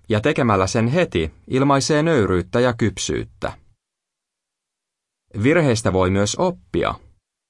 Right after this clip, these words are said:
Valitettavasti kaikki nuoret eivät käytä tilaisuutta hyväkseen.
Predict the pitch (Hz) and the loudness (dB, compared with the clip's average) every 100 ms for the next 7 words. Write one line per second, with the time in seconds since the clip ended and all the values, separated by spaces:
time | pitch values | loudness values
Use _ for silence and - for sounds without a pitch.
0 | _ _ _ _ _ _ _ _ 113 143 | _ _ _ _ _ _ _ _ 2 2
1 | 151 - 143 139 147 117 170 160 123 117 | 2 0 0 0 -2 -2 -2 0 0 2
2 | 107 104 147 151 147 - 165 - - 107 | 2 0 -2 -4 -4 -2 -2 -2 -2 0
3 | 87 82 87 80 85 92 71 67 - 57 | 2 0 -4 -4 -4 -2 -4 -6 -6 -6
4 | 53 - | -6 -12